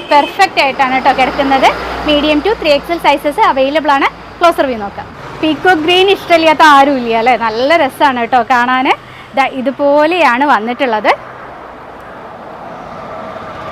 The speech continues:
എൻ്റെ കയ്യിലിരിക്കുന്ന സൈസ് ലാർജ് ആണ്. ബോട്ടം വരുന്നത്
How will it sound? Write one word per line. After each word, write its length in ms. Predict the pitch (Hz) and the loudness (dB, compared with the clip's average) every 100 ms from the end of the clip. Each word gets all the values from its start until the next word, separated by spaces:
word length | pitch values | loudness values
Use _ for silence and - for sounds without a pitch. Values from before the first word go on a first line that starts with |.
| - 302 | -4 -2
എൻ്റെ 140 | 349 339 | 2 2
കയ്യിലിരിക്കുന്ന 680 | 294 330 359 294 247 285 294 311 | 4 2 2 0 -2 -2 0 2
സൈസ് 320 | 269 262 - 370 294 | 2 2 0 2 4
ലാർജ് 440 | 233 240 262 254 285 | 4 4 2 4 4
ആണ്. 140 | 226 320 - - - 233 | 4 0 -2 -20 -4 4
ബോട്ടം 360 | 302 349 494 480 | 6 6 2 0
വരുന്നത് 340 | 294 269 277 | 0 0 0